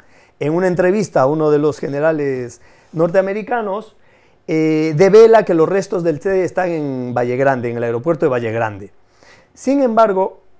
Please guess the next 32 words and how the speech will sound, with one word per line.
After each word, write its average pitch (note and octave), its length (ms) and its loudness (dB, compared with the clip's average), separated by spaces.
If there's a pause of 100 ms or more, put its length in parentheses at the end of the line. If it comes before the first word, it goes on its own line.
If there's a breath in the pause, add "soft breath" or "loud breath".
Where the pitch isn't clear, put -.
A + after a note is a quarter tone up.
eso C#4 320 2
ya G#3+ 200 0
fue A#3+ 200 6
no-, A3 240 -4
eso G3 240 -2
ya A3 140 2
fue G#3+ 100 0
notificado F#3+ 540 -2
en D#3 160 -2
varias F#3 340 4
entrevistas F#3+ 680 -2
dos G3 200 0
años F3 280 -2
antes, F3 280 -4
e C#3+ 80 -4
inclusive F#3+ 640 -4 (420 loud breath)
el D3+ 380 0
diario F3+ 340 2
La F3 140 6
Razón G#3+ 320 -2
de G#3 80 2
Bolivia G3+ 340 0
lo F#3 100 0
publicó D#3 960 -6
seis D#3+ 300 -4
días B2+ 240 -2
antes. A2 260 -10
¿Por F3+ 160 -4
qué C4 140 0
traigo G#3+ 240 4
este E3 140 -4
ejemplo? B2+ 380 -8